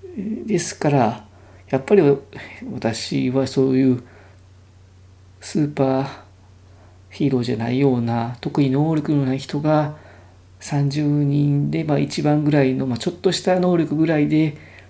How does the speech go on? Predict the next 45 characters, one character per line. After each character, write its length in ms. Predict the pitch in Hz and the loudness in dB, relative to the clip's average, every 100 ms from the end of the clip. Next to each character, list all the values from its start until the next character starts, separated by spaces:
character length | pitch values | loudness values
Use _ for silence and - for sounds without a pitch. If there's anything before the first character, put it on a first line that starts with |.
| - | -6
ま 80 | - | -2
あ、 20 | |
頑 200 | 131 131 | 2 2
張 100 | 123 | 0
っ 80 | 123 | 0
て 160 | - | 2
る 80 | 127 | 2
っ 20 | |
て 160 | 127 - | 2 -4
い 220 | 113 113 | -2 -2
う 40 | 113 | -2
よ 80 | 117 | -2
う 20 | |
な 80 | 110 | -2
ね、 120 | 107 | -2
ス 100 | - | 0
ト 120 | 143 | 0
ー 40 | |
リ 100 | 127 | 2
ー 40 | 117 | 0
が 100 | 107 | 0
ね、 260 | 104 - - - - - | 0 -4 -16 -20 -20 -4
あ 100 | 127 | 0
れ 120 | 156 | 2
ば 100 | 135 | 2
い 100 | 143 | 0
い、 120 | - - - | -4 -14 -2
い 80 | 147 | 2
い 80 | 151 | 4
ん 100 | 135 | 2
じ 140 | 131 | 0
ゃ 80 | 139 | -2
な 320 | 160 - 127 | -4 -6 -4
い 60 | 147 | -2
か 100 | 139 | -2
な 220 | 143 143 | -2 -2
と 120 | - | -2
思 360 | 120 135 123 120 | 0 0 -2 -2
う 20 | |
ん 60 | |
で 80 | 113 | -4
す 100 | - | -6
け 80 | - | -6
ど 100 | 101 | -4
ね。 260 | 123 120 | -6 -8